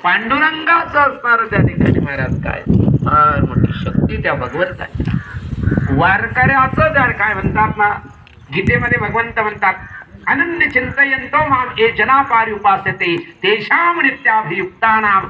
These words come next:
योगक्षेम वाम्यहम्." गीतेचा अध्याय क्रमांक नऊ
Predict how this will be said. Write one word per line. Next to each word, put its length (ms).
योगक्षेम 1080
वाम्यहम्." 680
गीतेचा 520
अध्याय 380
क्रमांक 500
नऊ 320